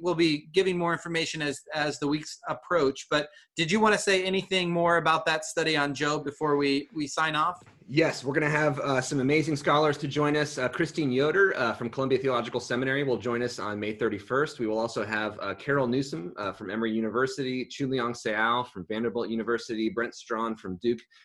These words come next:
Speaker 2: uh, and Safwat Marzouk, uh, from Associated Mennonite Biblical, uh, Seminary. So we have, uh, tons of amazing people, uh, who will be joining us, uh, for, uh, what I, I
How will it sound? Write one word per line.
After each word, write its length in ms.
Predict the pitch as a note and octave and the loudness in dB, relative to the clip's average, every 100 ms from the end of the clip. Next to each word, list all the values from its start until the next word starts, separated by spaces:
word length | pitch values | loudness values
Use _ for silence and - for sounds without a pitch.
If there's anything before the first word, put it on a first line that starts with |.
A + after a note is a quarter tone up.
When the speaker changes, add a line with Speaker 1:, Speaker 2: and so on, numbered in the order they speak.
| - | -8
Speaker 2:
uh, 200 | G2 G2 - | -2 -2 -2
and 160 | G#2 G2 | -6 -8
Safwat 420 | - A2 B2 G2+ | -6 -6 -4 -4
Marzouk, 440 | G#2 G#2+ G2+ G#2+ - - _ | -2 -4 -2 -6 -8 -20 _
uh, 160 | G2 F#2+ | -8 -8
from 160 | - G2+ | -6 -8
Associated 440 | F#2+ A2 A2 G2+ | -4 -2 -2 -4
Mennonite 300 | G2 F#2+ F#2 | -4 -6 -6
Biblical, 400 | G2 F2+ F#2 F2+ - _ | -6 -8 -8 -8 -10 _
uh, 80 | F2 | -12
Seminary. 400 | - D3+ D3 A#2 | -4 0 2 0
So 240 | - C#3+ B2+ - | 0 0 0 -2
we 60 | C3+ | 2
have, 180 | B2+ A#2 | 2 2
uh, 140 | A2+ G#2+ - | -2 -6 -6
tons 220 | D3+ D3+ | -4 -2
of 60 | B2+ | -2
amazing 460 | A2+ A#2+ C3+ C3+ | 0 0 0 0
people, 420 | B2 B2+ B2+ B2 G#2 | -2 -4 0 0 0
uh, 80 | G#2+ | -4
who 80 | |
will 80 | A2+ | -4
be 100 | A#2 | -4
joining 360 | G#2 B2+ A#2+ A#2 | -2 -2 -2 -2
us, 160 | A#2 - | -4 -6
uh, 100 | G#2+ G2 | -6 -4
for, 240 | A2+ G#2 F#2 | -2 -2 -2
uh, 160 | F#2+ | -4
what 200 | F#2+ A2 A2 | -4 -4 -4
I, 140 | G#2+ G2 _ | -6 -6 _
I 60 | G2+ | -10